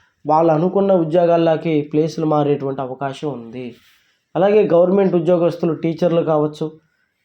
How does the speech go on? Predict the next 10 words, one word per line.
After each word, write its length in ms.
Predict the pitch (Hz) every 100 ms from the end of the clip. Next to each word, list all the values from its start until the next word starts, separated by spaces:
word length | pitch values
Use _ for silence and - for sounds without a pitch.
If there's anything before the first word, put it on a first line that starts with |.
| -
లేదా 200 | 160 160 160
పోలీసులు, 460 | 160 165 160 156 156
డాక్టర్లు, 560 | 143 147 147 147 151 151
లాయర్లు, 440 | 135 143 156 147 151
ఇంకా 200 | 170 208
అనేక 420 | 170 170 208 214
రకాలుగా 500 | 185 170 190 190 185
ఉన్నటువంటి 460 | 175 165 170 170 160
వాళ్ళందరికీ 560 | 160 151 147 170 180 185
కూడా 300 | 180 180